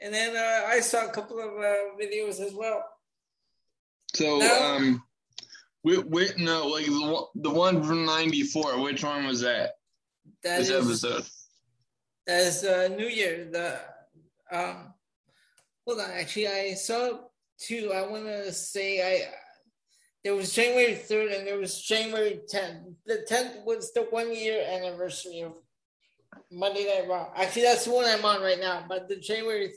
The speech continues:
Speaker 1: third episode, um, of ninety-four was, uh, yeah, that was, uh, the first show of the year.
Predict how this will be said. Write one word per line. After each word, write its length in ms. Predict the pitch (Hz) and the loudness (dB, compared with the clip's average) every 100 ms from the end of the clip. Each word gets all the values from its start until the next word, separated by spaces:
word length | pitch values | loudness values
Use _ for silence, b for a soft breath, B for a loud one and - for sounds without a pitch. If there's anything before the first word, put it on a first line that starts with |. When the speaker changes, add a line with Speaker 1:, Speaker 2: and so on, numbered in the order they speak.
| - | -2
Speaker 1:
third 400 | 226 220 214 - _ _ _ _ _ | 0 0 -4 -14 _ _ _ _ _
episode, 600 | 202 190 - - 214 208 | -6 -6 -4 0 2 4
um, 340 | 190 180 175 165 - _ _ _ _ _ _ _ _ _ _ _ _ _ _ _ _ _ _ _ - | 2 0 -2 -12 -20 _ _ _ _ _ _ _ _ _ _ _ _ _ _ _ _ _ _ _ -2
of 240 | 190 190 | 0 0
ninety-four 680 | 208 202 196 - 226 214 190 | -2 -2 -2 -2 2 2 0
was, 340 | 190 190 175 - | -2 -2 -2 0
uh, 320 | 185 180 - - - | 0 0 -4 -14 0
yeah, 240 | 180 151 - | 0 0 0
that 160 | 196 | 0
was, 320 | 214 208 - | 0 -2 -2
uh, 340 | 208 196 190 175 - _ _ _ _ _ _ | 0 0 0 -4 -8 _ _ _ _ _ _
the 160 | 175 185 | -2 0
first 400 | - 208 208 - | 2 2 2 2
show 160 | 214 208 | 0 0
of 100 | 185 | -2
the 80 | |
year. 320 | 180 180 139 | -2 -2 -4